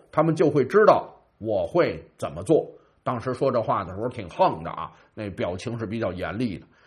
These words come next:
啊，塔利班呢，已经拒绝好几回了，说不可能，不可能让美军重新回来。如果你要弄我的话，我可，可以跟你作战二十年。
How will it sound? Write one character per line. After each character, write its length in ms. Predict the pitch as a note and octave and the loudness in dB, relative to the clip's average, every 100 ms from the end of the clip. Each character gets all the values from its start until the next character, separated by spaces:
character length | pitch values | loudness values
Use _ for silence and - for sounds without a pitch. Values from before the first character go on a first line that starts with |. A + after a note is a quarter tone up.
| _ _ _ | _ _ _
啊， 160 | A#2+ A2+ | -6 -2
塔 180 | - | -2
利 120 | B2+ C3+ | 0 4
班 240 | E3+ F3 | 4 6
呢， 240 | D3 A#2+ | 4 2
已 320 | A#2+ A#2 C#3 C#3 | -2 -4 -4 0
经 180 | F3 | 0
拒 160 | E3 A3+ | 2 2
绝 160 | D3+ D#3+ | 8 8
好 160 | D#3+ | 8
几 120 | C3 G#2+ | 2 -2
回 180 | F#2+ | -2
了， 220 | G#2+ C#3+ G#2+ | 2 2 4
说 100 | G3 | 2
不 140 | C4 | 2
可 160 | C3+ A2+ | 0 2
能， 200 | E3 C4 | 0 -4
不 140 | - E3+ | -4 -2
可 80 | A#2 | -2
能 180 | B2+ | -2
让 160 | F#3+ D3 | 0 0
美 200 | A2 F#2 | 0 -4
军 200 | A#2+ B2+ | -4 -4
重 160 | A#2+ A2+ | -4 -4
新 160 | A#2 | -4
回 200 | G2 E2+ | -4 -4
来。 100 | G2+ - - - | -4 -8 -20 -4
如 140 | D#3 G3+ | 2 4
果 120 | F#3+ | 6
你 80 | D3+ | 6
要 140 | C#3+ | 4
弄 240 | E3+ G3+ A#2+ | 4 2 0
我 160 | G#2 | -2
的 80 | G2 | -2
话， 300 | A2+ A#2 - | 0 -2 2
我 160 | C3 D#3+ | 6 6
可， 160 | E3 | 6
可 460 | D3 D#3 D#3+ - F3+ | 2 -2 -2 2 4
以 160 | F3+ A#2 | 4 0
跟 180 | F3 | 0
你 120 | C3+ F#2 | -2 -4
作 360 | - G3 A2 | 4 4 4
战 220 | A2 D#3+ A2 | 6 4 6
二 240 | G#3+ G#3 G#2+ | 8 8 8
十 180 | - B2 | -2 -6
年。 400 | A#2 C3+ G#3+ | -2 -2 -2